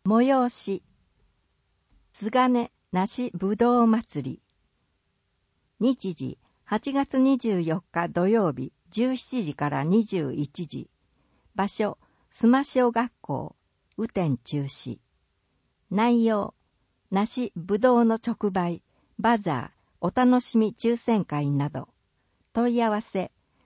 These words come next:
菅根市民センター。電話、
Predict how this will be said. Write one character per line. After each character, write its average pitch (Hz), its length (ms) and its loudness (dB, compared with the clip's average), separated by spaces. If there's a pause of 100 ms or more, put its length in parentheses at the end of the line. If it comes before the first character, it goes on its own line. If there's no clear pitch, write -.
(160)
菅 254 340 2
根 247 240 4
市 - 220 -4
民 240 240 6
セ 226 180 0
ン 170 100 2
タ 131 400 -8 (440)
ー。 - 20 -8
電 202 240 2
話、 185 200 -2